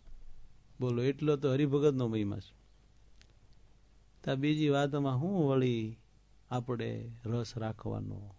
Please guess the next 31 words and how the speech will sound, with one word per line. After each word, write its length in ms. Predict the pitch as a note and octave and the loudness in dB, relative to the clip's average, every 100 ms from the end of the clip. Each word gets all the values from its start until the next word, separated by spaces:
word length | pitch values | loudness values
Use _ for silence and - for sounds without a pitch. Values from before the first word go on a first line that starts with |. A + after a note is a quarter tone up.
| _ - - - _ - | _ -20 -20 -20 _ -6
મહારાજ, 360 | A#2+ C3+ C3 | -2 0 0
મહારાજ 360 | A#2+ A#2 A2+ G#2+ | 0 -2 -4 -6
કરવું 420 | - D3 C3 G#2+ | -4 -2 -2 -2
રાત 160 | A2 A2 | -4 -6
દી. 320 | G#2 G2+ G#2 - _ - - - - - - - - | -10 -14 -14 -18 _ -20 -20 -20 -20 -20 -20 -20 -8
પણ 140 | D3 C3 | -4 -2
સંતો 440 | - C#3 D#3 G3 | -2 -6 0 0
તમારા 340 | F#3 F#3 F#3 | 0 0 2
ઉપર 200 | F#3 E3+ | 2 4
રાજી 380 | C#3+ C#3+ E3 E3+ | 4 4 2 0
છે, 120 | C3+ | 2
ઈ 140 | D3+ D#3+ | 0 0
ખબર 280 | - C3 B2 | 0 -2 0
પડી 220 | C#3+ B2+ | 0 -2
મને. 240 | G2 F#2 F#2+ - - - - - - - - - - | -2 -8 -12 -20 -20 -20 -20 -20 -20 -20 -20 -20 -10
મેં 140 | D3 D3+ | -6 -2
કીધું, 240 | D#3 D3+ | -2 0
"ના 200 | C#3 D#3 | 0 -2
પાડી 240 | D#3 E3+ D3+ | 0 -2 0
દે 140 | B2+ | -2
હે 260 | F#2+ E2 E2 D#2+ - - - - - - - - - | -2 -4 -10 -18 -20 -20 -20 -20 -20 -20 -20 -20 -8
કે 160 | B2 B2 | -4 -2
અમને 320 | C3+ C#3+ C3 | -2 -2 -2
શીખવાડ્યું 460 | C#3 C3+ C#3+ C#3 | -4 -2 0 2
એ 40 | C3+ | 2
બધું 280 | C3+ B2+ C3+ | 0 2 2
એને 240 | C#3 C3 | 2 2
ન 220 | C3 D3 | 2 2
શીખવાડવાનું 640 | B2+ B2 - A#2 A2+ G#2+ | 2 -2 0 0 2 0
હોય, 100 | G#2 | -2
ગુરુ." 380 | G2 A#2+ C3+ C3 | 0 4 6 6